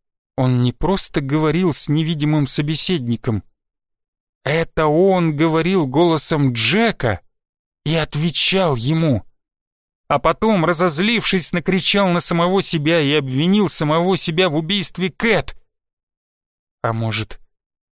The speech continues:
он и правда убийца? Тишину расколол истерический хриплый смех. Смеялся мужчина с дрожащими нотками в голосе. Кто это мог быть?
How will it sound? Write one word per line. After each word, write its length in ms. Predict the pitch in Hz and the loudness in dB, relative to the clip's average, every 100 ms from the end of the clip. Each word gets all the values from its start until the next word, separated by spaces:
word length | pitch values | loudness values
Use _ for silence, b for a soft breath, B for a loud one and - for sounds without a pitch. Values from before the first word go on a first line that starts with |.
| _ _ _ - | _ _ _ -8
он 180 | 110 | -6
и 40 | 110 | -6
правда 460 | - 131 151 131 | -4 -2 -2 0
убийца? 560 | 127 131 127 113 - 95 - _ _ _ _ _ _ _ _ _ _ _ _ | -2 0 -2 0 -2 -2 -8 _ _ _ _ _ _ _ _ _ _ _ _
Тишину 600 | - 127 - 151 165 185 | -4 0 0 2 2 2
расколол 580 | 170 - 165 160 180 170 | 2 2 0 0 2 2
истерический 840 | 160 - 170 180 123 135 - - | 0 0 -2 -2 0 0 0 -2
хриплый 680 | 123 - 120 165 156 143 143 | -4 -4 -2 -2 -2 0 2
смех. 680 | - - 123 135 113 - - - _ _ _ _ _ - | 2 2 2 2 0 -4 -12 -20 _ _ _ _ _ -6
Смеялся 560 | - 143 131 151 151 151 | -2 0 0 0 0 0
мужчина 480 | 143 135 - 196 156 | 0 0 0 2 0
с 80 | 120 | 0
дрожащими 640 | 147 135 170 - 160 160 | 0 0 0 0 0 0
нотками 460 | 165 180 - 165 165 | 0 -2 -2 -2 0
в 80 | |
голосе. 520 | 139 175 156 135 123 - - _ _ _ _ _ _ _ | 2 2 4 2 0 -2 -10 _ _ _ _ _ _ _
Кто 500 | - - - 208 - - | -20 -16 -2 0 0 -4
это 280 | 156 - | -4 -2
мог 300 | 143 156 135 | 0 2 0
быть? 400 | 117 160 147 - | -2 -2 -2 -4